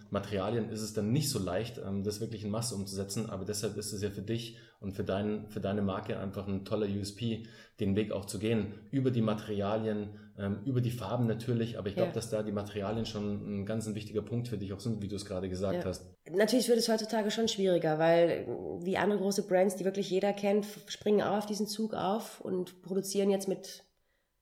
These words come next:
Speaker 2: ich, ich nenn's mal hochwertigen Materialien. Wenn man ein Auge für die Materialien hat, dann sind das zwei Paar Schuhe. Da steht zwar das, zum Beispiel Kaschmir drauf, da ist aber bei weitem nicht das Kaschmir drin oder der Kaschmir drin, den man erwartet.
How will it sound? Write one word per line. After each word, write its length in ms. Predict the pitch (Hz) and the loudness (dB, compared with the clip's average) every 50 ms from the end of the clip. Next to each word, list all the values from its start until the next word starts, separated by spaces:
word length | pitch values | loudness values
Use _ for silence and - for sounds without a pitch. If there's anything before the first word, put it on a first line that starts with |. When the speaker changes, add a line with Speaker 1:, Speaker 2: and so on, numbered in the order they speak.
| _ - | _ -6
Speaker 2:
ich, 200 | - 180 - - | -4 -2 -2 0
ich 100 | - 208 | 4 6
nenn's 220 | 196 196 196 196 | 6 6 6 6
mal 80 | 196 196 | 4 4
hochwertigen 420 | 208 208 202 202 196 202 196 196 | 4 4 4 2 0 2 2 2
Materialien. 800 | 190 185 185 - 185 175 160 165 180 196 208 214 220 233 226 - - - - - - - - _ _ _ _ _ - _ _ _ _ _ - - | 0 0 0 0 0 2 2 4 4 4 4 2 2 0 0 -4 -8 -18 -20 -20 -20 -20 -20 _ _ _ _ _ -20 _ _ _ _ _ -16 -8
Wenn 220 | - 175 190 202 | 0 4 6 6
man 100 | 220 220 | 8 8
ein 160 | 214 214 - - | 6 6 6 6
Auge 240 | - 190 214 226 | 6 8 8 6
für 100 | 220 240 | 4 2
die 80 | 220 220 | 2 4
Materialien 600 | 214 208 214 - 208 190 190 190 208 208 202 208 | 4 2 2 2 0 2 2 4 4 4 2 2
hat, 140 | 208 208 202 | 0 0 0
dann 100 | 196 196 | 0 0
sind 180 | 190 202 196 202 | 2 0 -2 -2
das 80 | 202 | -4
zwei 180 | - - - 160 | -4 -2 -2 -2
Paar 140 | - 202 190 | -2 -2 -4
Schuhe. 400 | - - 190 208 208 165 156 156 - - - _ - | -4 -2 2 2 2 2 2 -2 -8 -16 -18 _ -8
Da 80 | 180 | -8
steht 260 | 165 - 196 196 196 | -4 0 0 0 0
zwar 120 | - 202 190 | 2 0 0
das, 340 | 180 - - - - - - | 0 -2 -6 -10 -12 -14 -6
zum 140 | - 180 | 0 0
Beispiel 200 | 180 180 - 202 196 | 2 2 2 -2 -2
Kaschmir 360 | - 196 196 190 - 208 190 | -2 -2 -2 0 2 2 2
drauf, 540 | - 160 147 135 147 170 208 220 208 - - - - _ | 2 4 4 6 6 6 4 2 0 -6 -12 -18 -12 _
da 80 | - - | -4 0
ist 120 | - 185 | 0 2
aber 140 | 202 190 190 | 2 2 2
bei 160 | 180 185 175 | 2 2 2
weitem 260 | 165 156 165 - 202 202 | 2 2 2 2 2 0
nicht 160 | 196 - - | -2 -2 -4
das 120 | 190 - | -8 -6
Kaschmir 360 | - 175 165 - - 208 196 | -4 -4 -2 -2 0 -2 -2
drin 260 | 196 185 180 190 208 196 | -2 0 2 2 2 2
oder 140 | 180 175 | 0 -2
der 140 | 170 180 185 | -2 -4 -4
Kaschmir 320 | - 185 185 - - 185 175 | -4 -6 -8 -6 -6 -8 -6
drin, 440 | - - 185 202 208 202 202 - - - - - _ _ _ _ _ - | -2 0 2 2 2 2 0 -4 -12 -18 -20 -20 _ _ _ _ _ 4
den 120 | 196 202 | 4 6
man 100 | 190 - | 6 4
erwartet. 480 | 175 165 165 165 170 185 - - 156 | 2 2 2 2 0 0 -4 -6 -10